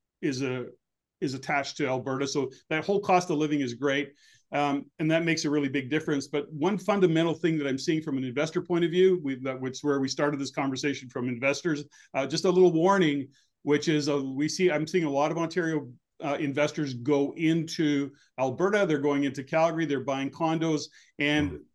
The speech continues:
Speaker 1: well, that is not necessarily bad. I'm gonna caution everybody, the condo market in Calgary and Ed-, and Edmonton specifically, uh, are not what you have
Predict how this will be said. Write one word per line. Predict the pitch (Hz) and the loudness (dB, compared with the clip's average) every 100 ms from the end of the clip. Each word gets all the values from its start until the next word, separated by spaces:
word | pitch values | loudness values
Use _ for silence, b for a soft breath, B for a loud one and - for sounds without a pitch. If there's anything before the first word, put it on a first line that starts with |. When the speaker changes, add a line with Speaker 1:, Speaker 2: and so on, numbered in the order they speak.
| 143 | -8
Speaker 1:
well, | 160 147 156 - | 0 2 2 -2
that | 147 165 165 | 2 2 2
is | 165 143 156 | 0 -2 -4
not | 147 156 147 - _ | -2 -2 -4 -10 _
necessarily | 151 156 165 - 160 160 156 | -4 -4 -4 -2 0 2 2
bad. | 147 156 170 190 | 2 2 2 2
I'm | 160 143 | 2 0
gonna | 143 143 | -2 -2
caution | - 175 180 196 | -2 -2 -2 -2
everybody, | 160 151 147 147 147 151 147 b b | -2 -2 0 0 0 -2 -8 b b
the | 123 | -10
condo | - 151 165 | -2 0 4
market | 165 170 170 180 | 4 2 2 0
in | 180 | 0
Calgary | 170 156 151 165 160 | 0 0 0 -2 0
and | 156 | 0
Ed-, | 151 - | -2 -6
and | 143 | -4
Edmonton | 143 147 170 180 180 | -2 0 0 2 0
specifically, | - - 139 139 175 180 147 131 127 127 - b b - | 0 -6 -4 -2 0 0 -2 -2 -2 -4 -8 b b -2
uh, | 131 135 - | 0 0 -2
are | 156 143 143 | 0 2 2
not | 143 156 170 175 - | 2 2 2 2 -2
what | 123 156 165 | -2 -2 -2
you | 143 156 | -2 -4
have | 120 147 151 147 | -2 0 0 0